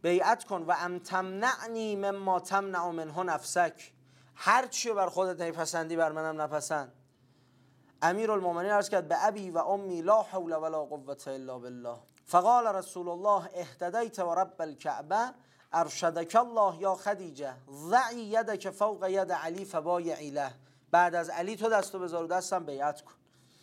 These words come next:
فبایعت علی مثل ما بایع علیه علی ابن ابی طالب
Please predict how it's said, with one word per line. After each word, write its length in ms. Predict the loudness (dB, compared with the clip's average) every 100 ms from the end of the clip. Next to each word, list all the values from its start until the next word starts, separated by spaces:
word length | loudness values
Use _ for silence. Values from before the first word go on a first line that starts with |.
| _ -20 _ _
فبایعت 720 | 2 4 6 4 4 0 0 0
علی 300 | 2 2 0
مثل 320 | -4 -8 -6
ما 200 | -2 0
بایع 360 | 2 2 2
علیه 460 | 0 0 -2 -4 -2
علی 260 | -2 0 -4
ابن 200 | -2 -2
ابی 260 | -2 -4
طالب 440 | -2 0 2 0